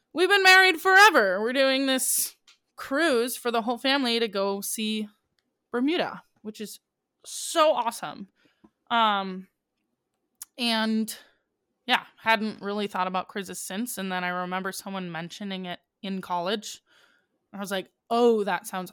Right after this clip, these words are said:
awesome." Um, 'cause I love to travel. I always have. I, it's been my dream to, like,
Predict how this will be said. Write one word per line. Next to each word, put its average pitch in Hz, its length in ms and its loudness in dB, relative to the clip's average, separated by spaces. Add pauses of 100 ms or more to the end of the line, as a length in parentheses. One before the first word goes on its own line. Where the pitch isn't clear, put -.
(120)
awesome." 185 500 -8 (680)
Um, 190 500 -2 (280)
'cause 220 180 -4
I 196 120 0
love 190 400 0
to - 100 -10
travel. 175 580 -8 (480)
I 214 80 -8
always 202 340 0
have. 175 300 -6
I, 185 240 -4 (720)
it's 233 160 -8
been 285 180 4
my 269 140 4
dream 214 400 -2
to, 214 120 -8
like, 175 220 -6